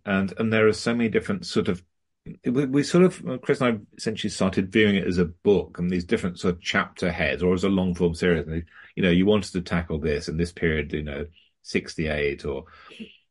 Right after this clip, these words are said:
the riots here, or this happening, or the, the, you know, the arrival of nineteen seventies independent cinema, or, or the, the, the power of Golan and Globus and the Weinsteins and buying a, and, or changing technologies. So you had to sort of cover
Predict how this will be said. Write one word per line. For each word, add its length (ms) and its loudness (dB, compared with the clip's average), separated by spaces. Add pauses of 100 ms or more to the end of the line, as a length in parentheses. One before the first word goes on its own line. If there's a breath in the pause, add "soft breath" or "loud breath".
the 100 -2
riots 400 0
here, 320 -2
or 260 -4
this 380 -4
happening, 540 -2
or 60 -6
the, 100 -2
the, 520 -2
you 80 -2
know, 140 -2
the 300 -2
arrival 480 2
of 100 -2
nineteen 380 -4
seventies 420 -4
independent 440 -6
cinema, 320 -4
or, 340 -2
or 160 -6 (320 loud breath)
the, 120 -6 (380)
the, 140 -6 (140)
the 80 -2
power 540 2
of 240 -2
Golan 300 0
and 120 -2
Globus 460 -2
and 100 -6
the 60 -4
Weinsteins 760 -2
and 200 -4
buying 560 -2
a, 140 -6 (500 loud breath)
and, 180 0
or 120 2
changing 440 0
technologies. 800 2 (160 loud breath)
So 140 -2
you 80 4
had 160 0
to 100 -2
sort 220 -2
of 160 -6
cover 500 2